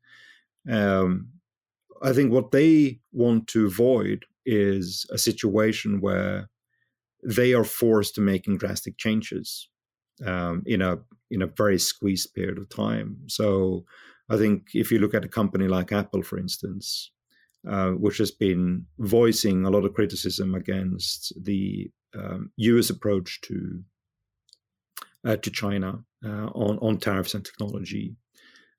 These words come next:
um, I don't think for them that it's, it's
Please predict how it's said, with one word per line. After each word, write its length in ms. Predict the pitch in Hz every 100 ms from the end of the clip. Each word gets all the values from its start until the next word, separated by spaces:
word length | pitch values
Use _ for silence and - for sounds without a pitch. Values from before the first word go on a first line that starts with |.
| _ -
um, 680 | 101 92 90 85 85 90 - -
I 100 | 135
don't 180 | 139 139
think 320 | 131 117 113 - - - _ _ - - -
for 180 | - 127
them 380 | 123 131 117 104
that 180 | 101 98
it's, 380 | 98 - - -
it's 540 | 110 101 - - -